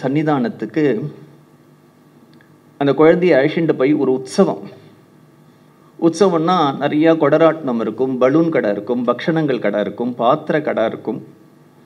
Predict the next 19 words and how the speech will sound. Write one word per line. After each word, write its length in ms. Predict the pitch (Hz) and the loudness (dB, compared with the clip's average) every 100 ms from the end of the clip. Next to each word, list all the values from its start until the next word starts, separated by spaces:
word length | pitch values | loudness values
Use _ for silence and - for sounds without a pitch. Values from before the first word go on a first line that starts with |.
| _ _ _ _ _ _ _ _ - - | _ _ _ _ _ _ _ _ -14 -4
ஒரு 140 | 170 | 2
சாதாரண 540 | 165 165 170 185 196 | 6 6 4 2 2
குழந்தையா 480 | 190 170 170 160 143 | 2 2 2 4 2
இருந்தா 320 | 127 131 151 | 2 2 2
பலூன் 400 | 156 131 151 175 | 2 2 2 2
வேணும்னு 360 | 151 135 127 139 | 2 0 0 -2
கேட்கும், 440 | 131 101 120 147 | -2 -2 -2 -2
பெப்பர்மின்ட் 500 | 123 113 165 170 147 | -4 -2 0 0 -2
வேணும்னு 340 | 120 113 107 123 | -4 -4 -4 -6
கேட்கும். 400 | 107 98 - - - - - _ _ _ _ _ _ _ _ _ - | -6 -8 -12 -20 -20 -20 -20 _ _ _ _ _ _ _ _ _ -6
ஆனா 200 | 165 202 | -2 2
அந்த 200 | 202 165 | 2 2
குழந்தையோ 880 | 165 196 220 202 202 214 139 165 - - - | 4 4 4 4 6 6 4 2 -4 -12 -8
அந்த 260 | 151 131 123 | -4 -2 -2
கிருஷ்ண 360 | 160 - 226 | -6 -4 -2
விக்கிரகத்தை 560 | 190 151 190 170 160 120 | -2 0 -2 -4 -2 0
ஆசைப்படுறார். 760 | 120 147 156 - 85 98 - - - _ _ _ - _ _ _ _ _ | 0 -2 -4 -4 -4 -6 -8 -12 -20 _ _ _ -20 _ _ _ _ _
அவ 160 | - 120 | -4 0
அம்மா 260 | 120 165 | 0 0